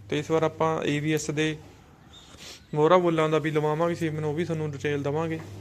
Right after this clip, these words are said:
ਕਿਹੜੇ ਕਿਹੜੇ ਆਪਾਂ ਬੁੱਲਾਂ ਦਾ ਸੀਮਨ ਲਵਾ ਰਹੇ ਹਾਂ। ਸ਼ੇਰ ਸ਼ਾਹ ਬੁੱਲ ਆ ਜੀ ਇੱਕ ਕੈਪਟਨ ਆ, ਤੇ ਸਾਰੀਆਂ ਮਤਲਬ ਸ-,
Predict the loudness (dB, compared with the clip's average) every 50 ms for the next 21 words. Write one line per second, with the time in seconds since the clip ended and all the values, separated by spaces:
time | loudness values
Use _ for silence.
0 | -12 -6 -2 0 0 2 2 0 0 0 0 0 0 0 -2 -4 -2 -2 -2 -2
1 | -2 -2 -4 -4 -6 -6 -6 -4 -4 -2 -2 0 0 0 0 0 -2 -4 -4 -4
2 | 0 0 0 0 0 2 2 2 2 2 -2 -6 -2 0 0 0 2 0 0 -2
3 | -4 -6 -10 -6 0 0 0 0 0 -2 -4 -4 -4 -4 -6 -8 -10 -14 -18 -18
4 | -18 -16 -16 -16 -16 -16 -18 -18 -18 -18 -18 -18 -18 -18 -18 -18 -18 -18 -18 -18
5 | -18 -18 -20 -20 -20 -20 -20 -20 -20 -20 -20 -20 _ _ -20 -20 -20 -20 -20 -20
6 | -20 -20 -20 -20 -16 -10 -10 -6 -2 2 4 6 6 6 4 4 4 4 2 4
7 | 4 4 4 2 2 0 -2 -6 -16 -20 -20 _ -20 _ _ -20 -20 -20 -20 -20
8 | -20 -18 -18 -18 -18 -18 -18 -18 -18 -18 -18 -18 -18 -18 -18 -18 -18 -18 -14 -8
9 | -6 -4 -4